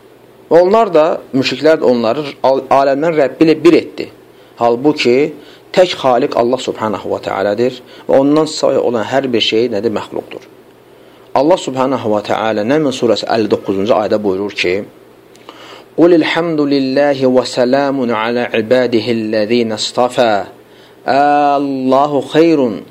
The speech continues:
amma yüşrikun." Deməli, Nəml surəsi əlli doqquzuncu ayədə Allah Taala buyurur ki: "De,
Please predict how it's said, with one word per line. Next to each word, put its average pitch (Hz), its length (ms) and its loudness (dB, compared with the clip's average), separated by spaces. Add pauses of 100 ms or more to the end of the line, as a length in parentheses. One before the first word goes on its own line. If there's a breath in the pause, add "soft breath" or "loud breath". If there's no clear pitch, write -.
(180)
amma 113 460 -2
yüşrikun." 101 720 -6 (1120)
Deməli, 143 320 4
Nəml 185 320 2
surəsi 139 400 0
əlli 120 260 0
doqquzuncu 113 540 -4
ayədə 107 160 -2
Allah 101 160 -2
Taala 107 280 -2
buyurur 95 280 0
ki: 90 200 -6 (4000 loud breath)
"De, 160 140 6